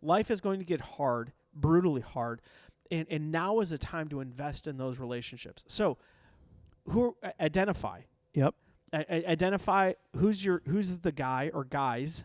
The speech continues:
Speaker 1: that you're like, "I get energy from them, I get joy from them, and I need to invest in those relationships." The second part is, who are the couples? Who are the couples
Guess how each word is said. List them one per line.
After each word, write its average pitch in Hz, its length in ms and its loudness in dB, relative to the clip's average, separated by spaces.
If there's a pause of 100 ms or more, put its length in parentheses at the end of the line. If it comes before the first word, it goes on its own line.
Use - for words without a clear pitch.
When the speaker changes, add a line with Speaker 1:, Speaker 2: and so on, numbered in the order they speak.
(800)
Speaker 1:
that 151 200 2
you're 170 300 2
like, 151 280 2 (1160)
"I 170 100 2
get 175 220 4
energy 151 340 -2
from 170 220 -6
them, 180 240 -4 (240)
I 147 80 0
get 156 200 -2
joy 139 280 0
from 175 180 -6
them, 185 280 -4 (100)
and 143 120 -4
I 143 80 -2
need 151 180 -4
to 139 100 -2
invest 127 340 -6
in 131 60 -10
those 123 180 -4
relationships." 117 720 -12 (640)
The 139 80 -2
second 190 300 0
part 139 200 2
is, 123 260 -4
who 175 160 0
are 170 60 2
the 160 80 -2
couples? - 520 -12 (920)
Who 190 100 6
are 208 80 6
the 190 80 0
couples 127 580 -4